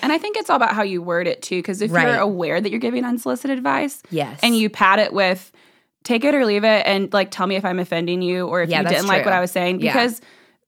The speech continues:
Speaker 1: I mean, the truth of it is people have gone before us and they have wisdom to
Speaker 2: Right.
Speaker 1: give. So I'm grateful for it, but I'm also really grateful when people,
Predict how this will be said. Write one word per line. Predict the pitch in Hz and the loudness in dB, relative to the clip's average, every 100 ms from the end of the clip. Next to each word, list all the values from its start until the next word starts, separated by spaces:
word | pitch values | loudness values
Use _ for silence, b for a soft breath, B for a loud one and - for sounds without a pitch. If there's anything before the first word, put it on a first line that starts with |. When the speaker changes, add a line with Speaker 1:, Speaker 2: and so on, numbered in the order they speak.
| - | 0
Speaker 1:
I | |
mean, | 226 214 220 | 0 -2 -2
the | 226 | -2
truth | 320 415 214 | 0 0 0
of | 185 | 0
it | |
is | 175 185 - | 0 0 -2
people | 233 220 | -4 -2
have | 220 | 0
gone | 196 180 | 0 0
before | 180 196 214 | -2 -2 0
us | 196 190 | 0 -2
and | 185 180 | -4 -4
they | |
have | 185 185 | -2 -2
wisdom | 190 175 185 175 170 160 - | -2 -4 -4 -4 -4 -6 -10
to | - 165 | -6 -2
Speaker 2:
Right. | 147 | 2
Speaker 1:
give. | 196 175 165 185 | 2 2 0 -4
So | - | 0
I'm | 202 220 | 2 2
grateful | 202 202 - 220 | 0 -2 -2 -4
for | - 180 | -2 0
it, | 175 - | 0 0
but | 190 | 2
I'm | 190 208 | 2 2
also | 208 226 277 | -2 -2 -4
really | 214 | -2
grateful | 185 185 - 185 | -2 -4 -4 -4
when | 175 | -4
people, | 185 180 170 175 175 | -8 -6 -2 -2 -4